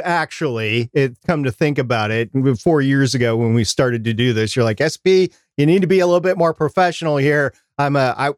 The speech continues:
I really like the video, and I really wanna do the video, so you gotta get professional."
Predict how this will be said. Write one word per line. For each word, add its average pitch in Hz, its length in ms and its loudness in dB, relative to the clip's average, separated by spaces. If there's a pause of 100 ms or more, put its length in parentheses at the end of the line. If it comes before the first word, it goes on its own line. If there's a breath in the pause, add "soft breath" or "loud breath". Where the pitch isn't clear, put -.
(120)
I 147 60 0
really 180 420 2
like 160 240 0
the 156 80 2
video, 143 460 2
and 123 100 -2
I - 20 0
really 127 260 2
wanna 123 240 2
do 117 140 -2
the 110 100 0
video, 107 340 0
so - 140 -4
you 107 140 2
gotta 113 300 -4
get 113 200 -4
professional." 101 600 -4